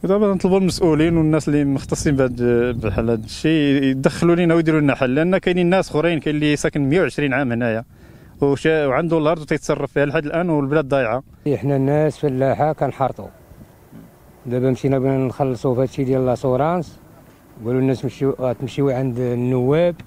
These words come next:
Speaker 2: يعطيكم شهادة ديال التصرف. مشينا عندهم قال لك: "أنت ما عندكش الحق باش نعطيك شهادة، أنت مولود البلاد، أنت براني".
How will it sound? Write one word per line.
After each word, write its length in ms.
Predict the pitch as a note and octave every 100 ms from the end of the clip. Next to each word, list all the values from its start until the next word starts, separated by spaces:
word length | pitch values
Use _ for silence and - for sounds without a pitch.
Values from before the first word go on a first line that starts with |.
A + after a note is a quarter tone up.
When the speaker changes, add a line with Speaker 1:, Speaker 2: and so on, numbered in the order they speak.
| -
Speaker 2:
يعطيكم 420 | B2+ C#3 B2+ C#3+
شهادة 560 | C3+ B2+ C3 C3 D#3 E3+ - - - - - - - - - - - - -
ديال 80 | C#3+
التصرف. 520 | C3 D#3 E3 C#3 A2+ E2+ - - - - - - A2 - - -
مشينا 360 | - C#3 D3 C#3
عندهم 380 | D3 D3+ E3+
قال 160 | D#3+ D#3+
لك: 160 | D#3 D3
"أنت 400 | C3+ E3+ F#3+ G3 - - - - G#3 E3+
ما 220 | D3 C#3+
عندكش 300 | D3+ E3 -
الحق 220 | C3+ - -
باش 160 | D#3
نعطيك 260 | F3 E3 -
شهادة، 340 | D#3 B2+ G2 - - - - - B2+
أنت 140 | D3+
مولود 300 | D3 D#3+ D3
البلاد، 440 | D3 F3 D#3+ A2+ - - - - - -
أنت 100 | -
براني". 520 | D3+ D3+ D#3+ E3 C3+